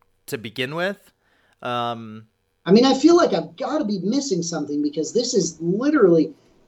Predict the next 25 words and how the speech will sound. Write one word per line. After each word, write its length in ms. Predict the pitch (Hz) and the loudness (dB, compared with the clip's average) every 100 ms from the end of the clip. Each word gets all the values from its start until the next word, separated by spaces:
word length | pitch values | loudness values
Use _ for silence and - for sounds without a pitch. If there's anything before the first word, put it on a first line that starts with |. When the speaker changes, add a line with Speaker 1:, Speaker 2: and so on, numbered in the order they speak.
| - - | -14 -2
Speaker 2:
this 200 | 294 359 | 0 4
is 260 | - - - | 2 2 0
some, 440 | 175 165 156 165 - | 0 0 -2 -4 -8
some 420 | - 170 170 170 | -2 4 4 4
next 400 | 214 226 - 165 | 2 0 -8 -4
level 420 | 175 196 175 147 | 0 2 0 -2
dumb 240 | 160 180 | -2 0
shit 320 | 160 - 196 - | -2 -2 -6 -6
that 100 | 127 | -12
I'm 120 | 127 | -10
hearing 360 | 220 240 127 107 | -2 0 0 -4
right 160 | 101 - | -10 -18
here. 140 | - - _ _ - - | -20 -20 _ _ -16 -6
Speaker 1:
It 100 | 170 | -2
is. 380 | 359 285 - - - | -2 -4 -10 -18 -6
It, 300 | 160 165 _ | -6 -6 _
it, 240 | 165 170 - _ _ _ _ _ 165 | -8 -8 -8 _ _ _ _ _ -6
it 300 | 175 170 _ | -4 -6 _
absolutely 880 | 170 180 185 - 185 180 160 185 180 | -6 -6 -6 -8 -8 -6 -6 -6 -2
is. 420 | 247 185 113 - _ _ _ 151 | -2 -2 -8 -18 _ _ _ -6
And 260 | 156 131 | -6 -4
that 260 | 143 151 170 | 0 0 0
is 200 | 185 175 | -4 -6
the 120 | 165 170 | -6 -6
most 640 | 165 147 151 147 - - | -4 -2 -2 -4 -14 -20